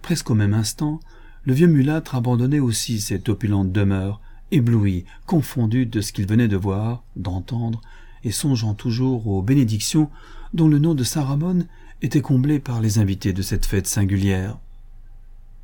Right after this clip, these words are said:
Onze heures et demie sonnaient alors dans le lointain à l'église de Chaillot. « Onze heures et demie », se dit le vieillard, « j'ai le temps d'arriver pour minuit. Ah, que vais-je apprendre ?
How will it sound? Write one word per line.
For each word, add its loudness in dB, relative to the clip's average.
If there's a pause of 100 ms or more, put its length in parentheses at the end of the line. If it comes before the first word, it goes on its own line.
(340)
Onze 4
heures 0
et 2
demie 2
sonnaient 2
alors 0
dans 2
le 2
lointain 0
à 0
l'église 2
de 0
Chaillot. « -2 (1000)
Onze 2
heures 2
et 4
demie », 4 (520)
se -10
dit -4
le -2
vieillard, « -4 (540)
j'ai 2
le 0
temps 2
d'arriver 0
pour -4
minuit. 2 (720)
Ah, -6 (160)
que -6
vais-je -2
apprendre ? -4